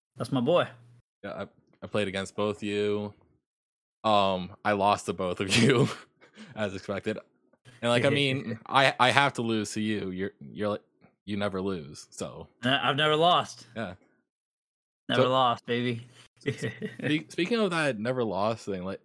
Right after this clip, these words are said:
Speaker 2: like, like, like, how did that even start? <laughs>
Speaker 1: All right, so, okay, so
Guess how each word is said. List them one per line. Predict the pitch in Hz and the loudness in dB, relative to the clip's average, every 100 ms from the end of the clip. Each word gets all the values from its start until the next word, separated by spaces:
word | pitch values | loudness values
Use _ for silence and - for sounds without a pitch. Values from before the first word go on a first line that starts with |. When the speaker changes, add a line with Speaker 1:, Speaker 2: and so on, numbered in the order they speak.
| _ | _
Speaker 2:
like, | 120 110 - | -8 -8 -4
like, | 127 - _ 123 | -4 -4 _ -6
like, | 120 | -2
how | 131 147 | -2 -2
did | 180 | -2
that | 185 | -4
even | 175 156 123 | -4 -6 -6
start? | - 117 98 90 - 127 | -2 0 0 -4 -8 -10
<laughs> | - - _ _ _ _ _ _ _ _ _ _ _ - | -12 -20 _ _ _ _ _ _ _ _ _ _ _ 0
Speaker 1:
All | 147 | 4
right, | 143 131 113 | 4 2 0
so, | - 160 147 143 139 135 131 - _ _ _ _ _ _ _ _ _ _ _ _ _ _ - | -2 2 4 4 2 2 -2 -4 _ _ _ _ _ _ _ _ _ _ _ _ _ _ -8
okay, | - 113 113 | -2 0 0
so | - 127 117 113 107 | -2 0 2 0 -2